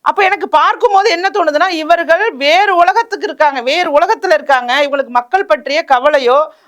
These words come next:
மக்கள் எப்படி இருக்காங்க கு-, தெரிஞ்சுக்கக்கூடிய ஒரு எண்ணமோ, இங்க என்ன நடந்துகிட்டு இருக்கு நாட்டுலங்கிற எண்ணமோ எதுவுமே கிடையாது. இதே அமைச்சர் வந்து முதல்வர் கூட போகும்போது திரைப்படத்தை பத்தி பேசிட்டு போறாரு.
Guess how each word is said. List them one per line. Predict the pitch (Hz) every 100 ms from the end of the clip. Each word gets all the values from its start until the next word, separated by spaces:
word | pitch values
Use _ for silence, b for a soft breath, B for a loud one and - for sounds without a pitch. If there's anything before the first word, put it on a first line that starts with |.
| -
மக்கள் | 240 330
எப்படி | 320 285 370
இருக்காங்க | 339 311 294 285 294
கு-, | 247 262 254 269
தெரிஞ்சுக்கக்கூடிய | 302 320 330 311 285
ஒரு | 247 226
எண்ணமோ, | 226 277 320 269 311
இங்க | 277 233
என்ன | 254 359
நடந்துகிட்டு | 302 311 359 381 311
இருக்கு | 269
நாட்டுலங்கிற | 247 277 277 294 262
எண்ணமோ | 240 233 311
எதுவுமே | 269 320 330 370
கிடையாது. | 392 359 381 302 196 - _ _ _ _ _ _ _ _ _ _
இதே | 214 330 403
அமைச்சர் | 403 359 392 392 330
வந்து | 330 359
முதல்வர் | 349 339 359
கூட | 330 330
போகும்போது | 311 311 311 339 381
திரைப்படத்தை | 330 427 415 403 349
பத்தி | 359 311
பேசிட்டு | 320 - 285 226
போறாரு. | 233 196 175